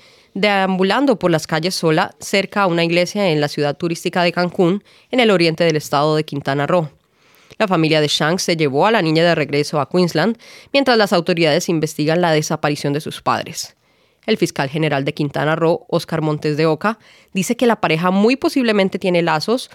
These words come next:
o ha sido blanco de cárteles de la droga.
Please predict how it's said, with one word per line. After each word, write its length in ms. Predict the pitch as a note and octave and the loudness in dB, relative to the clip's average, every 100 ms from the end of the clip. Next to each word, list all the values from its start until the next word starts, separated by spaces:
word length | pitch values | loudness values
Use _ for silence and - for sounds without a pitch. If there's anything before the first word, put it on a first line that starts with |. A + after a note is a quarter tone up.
| _ | _
o 160 | - | -2
ha 80 | C#3 | -2
sido 280 | D3 F3+ G#3 | 0 0 2
blanco 420 | A3+ G3 F3+ G#3 | 2 0 0 -2
de 180 | F#3+ F#3 | 0 -2
cárteles 480 | - E3+ F3+ F3+ E3 | -2 -6 -4 -4 -4
de 80 | D#3 | -2
la 140 | C3+ | -2
droga. 360 | B2 - - | -4 -10 -14